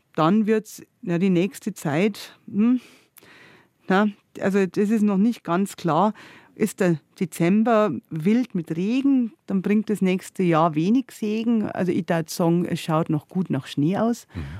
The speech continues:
Speaker 1: Und das soll's ja im Winter eigentlich haben und gerade im Dezember. Und im Dezember sollen Eisblumen blühen. Weihnachten sei nur auf dem Tische grün. Also je, je mehr Schnee im Dezember, umso besser eigentlich für das kommende Jahr.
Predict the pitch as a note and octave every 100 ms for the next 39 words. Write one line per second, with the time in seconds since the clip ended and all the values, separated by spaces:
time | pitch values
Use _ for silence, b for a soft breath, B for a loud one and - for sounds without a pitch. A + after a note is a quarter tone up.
0 | B F3+ F3 F3+ - E3+ F3 G#3 E3 D3
1 | D#3+ F3+ - - D3 D3+ C#3+ - C#3 E3+
2 | F3+ E3+ C#3+ C#3+ E3 E3 B B B -
3 | F3+ - D#3 D#3 C#3+ - B B B -
4 | F3+ E3 b b - F#3+ F3 - D3 E3+
5 | G#3 F#3 C#3 C3 - C3+ D3 - G#3+ A#3
6 | A#3 A3+ A#3 C4+ D#4 B3 G3+ _ _ D#3+
7 | C#3+ E3+ G3+ - B3 - D#3 D#3+ F3 -
8 | A3+ C#4 B3+ - B3 - D3+ - D3 C#3
9 | - D#3+ E3 F3 - _ _ _ - D#3+
10 | D3+ C3+ - C#3+ D3 F3+ D3+ - B2 F3
11 | G3+ F#3 G3 G3 C3+ C3+ F#3+ - C#3 D3+
12 | F3 G3 - F3 F3 - C#3 D#3+ F#3 G#3+
13 | E3+ B2